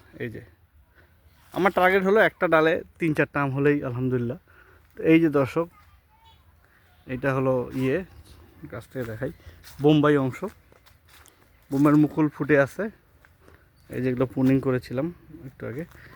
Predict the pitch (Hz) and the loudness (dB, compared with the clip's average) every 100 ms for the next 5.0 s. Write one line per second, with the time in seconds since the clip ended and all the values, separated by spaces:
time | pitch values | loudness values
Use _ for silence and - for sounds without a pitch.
0 | - _ - - - - - - - - | -20 _ -16 -12 -12 -14 -16 -16 -18 -20
1 | - - - - _ _ - - - - | -20 -20 -20 -20 _ _ -20 -20 -20 -20
2 | 932 906 880 - - - 440 - - _ | -20 -20 -18 -18 -20 -20 -20 -20 -20 _
3 | _ _ - _ - - - - _ - | _ _ -20 _ -20 -20 -20 -20 _ -20
4 | - - - - - _ - - - 123 | -20 -20 -20 -20 -20 _ -20 -20 -18 -18